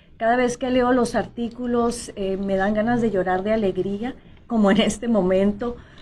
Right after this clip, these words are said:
porque, eh, se mencionan los nombres de mis abuelas, de mis abuelos y de mis bisabuelos, que han estado aquí en el área desde antes de mil ochocientos cuarenta y ocho.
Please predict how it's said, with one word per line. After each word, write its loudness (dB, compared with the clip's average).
porque, 4
eh, 0
se -2
mencionan 0
los 2
nombres 2
de 2
mis -4
abuelas, -2
de 0
mis -4
abuelos 2
y 4
de 4
mis 2
bisabuelos, -4
que -6
han 2
estado -2
aquí -4
en 0
el 0
área 2
desde 0
antes 0
de -2
mil -2
ochocientos -10
cuarenta -8
y -8
ocho. -6